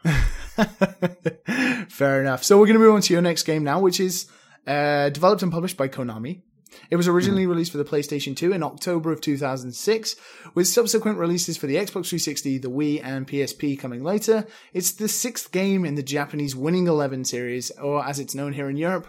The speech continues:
Speaker 1: Pro Evolution Soccer, the main competitor to E A's football juggernaut fifa. It has only a handful of fully licensed teams and players,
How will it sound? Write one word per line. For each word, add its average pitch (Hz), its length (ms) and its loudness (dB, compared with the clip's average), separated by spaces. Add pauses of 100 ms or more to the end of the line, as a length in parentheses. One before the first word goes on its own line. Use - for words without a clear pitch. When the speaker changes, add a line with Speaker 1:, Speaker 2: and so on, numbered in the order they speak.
(120)
Speaker 1:
Pro 135 240 -2
Evolution 135 400 -4
Soccer, 160 480 -2 (320)
the 175 80 -2
main 214 220 6
competitor 175 560 -2
to 143 260 -2
E 139 120 -2
A's 135 180 -2
football 131 320 -10
juggernaut 117 500 -10
fifa. 131 480 -8 (420)
It 220 100 -2
has 233 180 0
only 226 160 2
a 185 60 0
handful 185 360 -2
of 180 100 -2
fully 208 240 2
licensed 196 440 -4
teams 175 360 -2
and 139 140 -8
players, 202 420 0